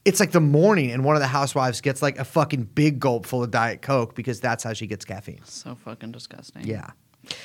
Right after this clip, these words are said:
Speaker 2: The th-, one other thing I'll say about Jen Shah is that, so she's going away for, like, six and a half years,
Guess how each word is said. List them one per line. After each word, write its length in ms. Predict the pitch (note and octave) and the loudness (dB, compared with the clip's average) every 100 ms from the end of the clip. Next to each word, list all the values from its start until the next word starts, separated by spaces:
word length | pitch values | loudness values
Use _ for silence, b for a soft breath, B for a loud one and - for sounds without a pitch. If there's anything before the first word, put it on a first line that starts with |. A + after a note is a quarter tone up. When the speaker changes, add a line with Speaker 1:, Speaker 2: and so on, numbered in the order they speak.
| B B | B B
Speaker 2:
The 140 | B3 | -2
th-, 140 | A#3 - | -2 -2
one 120 | C4 | 0
other 120 | G#4 | 2
thing 120 | A4 G#4+ | 0 0
I'll 80 | D4 | 0
say 100 | A#3+ | 2
about 140 | F#3+ | 2
Jen 160 | F3+ F#3+ | 0 0
Shah 300 | D#3+ D3+ D3+ | 4 6 6
is 520 | D#3 D3+ C#3+ C#3 - - b b - | 4 2 2 0 -6 -14 b b -4
that, 640 | D#3+ D3+ C#3 C3+ C3+ - _ _ _ _ - | 2 4 6 4 2 -2 _ _ _ _ -12
so 140 | - | -6
she's 200 | F3 A3 | -4 -4
going 220 | - D4+ B3+ | 0 2 2
away 220 | E3+ D#3 | 2 0
for, 140 | D#3 | 0
like, 120 | C#3+ | -4
six 240 | - D3 - | -4 -8 -6
and 60 | C#3+ | -6
a 20 | |
half 140 | B2 | -6
years, 480 | E2 F2+ - - - | -6 -8 -8 -12 -16